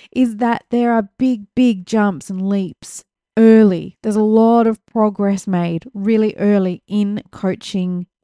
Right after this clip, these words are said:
sessions and programs. So there are massive, massive leaps. There are big shifts in the beginning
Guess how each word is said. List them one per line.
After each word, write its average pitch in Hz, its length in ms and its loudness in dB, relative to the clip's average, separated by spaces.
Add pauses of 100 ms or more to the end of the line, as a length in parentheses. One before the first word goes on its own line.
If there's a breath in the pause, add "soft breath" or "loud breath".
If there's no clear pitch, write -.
(120)
sessions 185 500 -2
and 175 140 -6
programs. 170 760 -8 (480 loud breath)
So 196 280 0
there 185 240 0
are 180 60 -2
massive, 214 580 -4
massive 214 400 -4
leaps. - 440 -8 (280 soft breath)
There 185 120 0
are 175 60 2
big 208 340 -4
shifts - 460 -10
in 202 100 -8
the 196 80 -10
beginning 196 520 -10